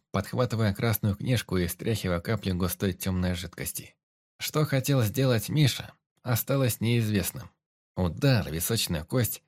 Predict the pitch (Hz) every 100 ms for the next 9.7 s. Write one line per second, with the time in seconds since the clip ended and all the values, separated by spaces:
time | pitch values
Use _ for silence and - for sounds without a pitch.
0 | _ - 131 117 110 92 107 117 110 -
1 | 117 - 123 85 - - - _ - 143
2 | 131 120 107 113 117 107 92 101 92 87
3 | 87 - 82 71 - _ _ - - _
4 | _ _ _ _ _ _ _ _ _ _
5 | 78 78 82 95 98 101 87 - - 104
6 | 87 71 - - - _ _ _ _ _
7 | _ _ _ _ _ - 82 82 82 -
8 | 151 147 123 104 - 117 113 - 104 101
9 | - - 101 71 69 - -